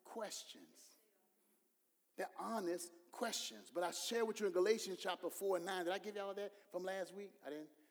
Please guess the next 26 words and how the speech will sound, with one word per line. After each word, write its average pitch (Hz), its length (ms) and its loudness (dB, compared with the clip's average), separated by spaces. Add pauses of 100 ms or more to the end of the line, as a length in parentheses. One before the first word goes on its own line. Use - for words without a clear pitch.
(280)
Galatians 208 440 6
four 214 180 8
nine, 190 180 2
I 202 100 4
got 147 260 4
it. 165 120 0
I'll 160 100 0
read 135 200 2
it. 151 60 -6
Galatians 196 420 4
four 214 200 6
nine 214 260 2
says, 196 260 8 (200)
"How 254 320 4
is 220 140 0
it 208 160 8
you 208 140 6
are 185 60 8
turning 208 380 0
back 190 260 2
again 185 380 0
to 175 100 2
the 151 100 4
weak 190 380 0
and 156 180 0
worthless 165 500 4